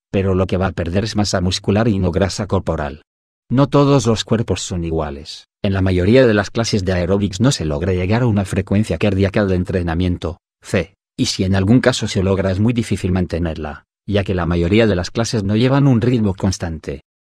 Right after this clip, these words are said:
Por el contrario, hacen pausas, se realiza el ejercicio de forma más rápida y luego más lenta.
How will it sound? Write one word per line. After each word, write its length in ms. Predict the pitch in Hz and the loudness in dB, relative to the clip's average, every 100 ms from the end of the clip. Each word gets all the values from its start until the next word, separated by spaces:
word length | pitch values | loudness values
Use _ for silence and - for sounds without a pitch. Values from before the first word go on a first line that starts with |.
| _ | _
Por 160 | 117 110 | 0 2
el 120 | 110 | 2
contrario, 640 | 113 107 120 90 82 - _ - | 2 4 2 2 -2 -8 _ -8
hacen 320 | 92 95 131 | -6 -2 -2
pausas, 640 | - 82 - 78 - - _ _ - | 0 -2 -4 -12 -12 -16 _ _ -6
se 180 | 110 | -2
realiza 440 | 98 98 107 107 107 | 0 2 0 2 0
el 80 | 98 | 0
ejercicio 540 | - 85 - 110 127 | -2 -4 -4 -2 0
de 120 | 107 | 0
forma 260 | - 117 120 | 0 2 4
más 220 | 135 113 | 2 2
rápida 340 | 135 117 107 | -2 0 0
y 40 | 101 | 2
luego 300 | 107 127 143 | 2 4 4
más 160 | 131 | 2
lenta. 440 | 110 240 - - | 2 0 -2 -14